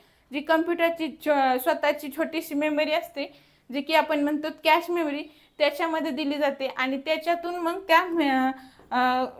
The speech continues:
फाईलवर ऑपरेशन केलं जातं. ऑपरेशन म्हणजे काय, तर ती ऑडिओ फाईल प्ले होते. मग अशा प्रकारे तुम्ही जेव्हा हे, अ,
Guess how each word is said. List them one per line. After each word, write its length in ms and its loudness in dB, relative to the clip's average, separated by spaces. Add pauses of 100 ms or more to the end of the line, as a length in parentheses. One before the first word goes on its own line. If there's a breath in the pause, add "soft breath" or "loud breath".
(160)
फाईलवर 380 4
ऑपरेशन 520 2
केलं 240 -2
जातं. 280 -4
ऑपरेशन 640 0
म्हणजे 260 -4
काय, 200 -6 (380 soft breath)
तर 60 2
ती 160 0
ऑडिओ 460 6
फाईल 280 2 (280 soft breath)
प्ले 220 6
होते. 600 -2
मग 120 -8
अशा 280 2
प्रकारे 400 0
तुम्ही 320 -2
जेव्हा 320 2
हे, 220 -6
अ, 80 -6